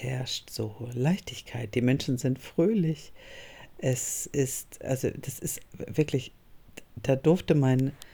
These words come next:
meine norddeutsche, ähm,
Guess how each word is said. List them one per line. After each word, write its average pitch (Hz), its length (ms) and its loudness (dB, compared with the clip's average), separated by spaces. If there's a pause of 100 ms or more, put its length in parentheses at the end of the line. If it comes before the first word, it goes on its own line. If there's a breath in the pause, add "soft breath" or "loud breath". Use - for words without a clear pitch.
(200 loud breath)
meine 131 240 6
norddeutsche, 131 960 4 (600 loud breath)
ähm, 123 640 2